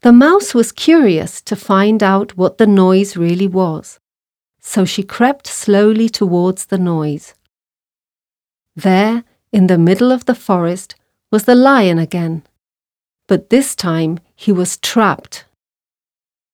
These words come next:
Some hunters had caught him while he had been asleep and tied him up with ropes.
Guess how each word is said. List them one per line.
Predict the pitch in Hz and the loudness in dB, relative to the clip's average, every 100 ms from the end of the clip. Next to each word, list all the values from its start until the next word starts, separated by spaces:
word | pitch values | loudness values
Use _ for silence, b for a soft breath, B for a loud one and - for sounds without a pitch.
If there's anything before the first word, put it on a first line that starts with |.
| _ | _
Some | - - 254 | -4 2 2
hunters | - 294 285 254 190 170 - | 4 4 4 2 -2 -4 -6
had | - 208 | -6 -6
caught | - 294 311 - | 0 0 0 -2
him | 160 151 156 | -4 -4 -4
while | 185 185 185 | 0 2 2
he | 208 | -2
had | 185 190 | -2 0
been | 196 185 | 0 0
asleep | 180 - 240 180 - _ _ _ _ _ _ | -2 0 2 0 -4 _ _ _ _ _ _
and | - 202 | -2 -2
tied | - 226 226 202 | 0 2 4 2
him | 202 185 | 0 0
up | 196 202 | 0 -2
with | 185 175 | -8 -4
ropes. | 175 196 151 - - | 0 0 -2 -10 -20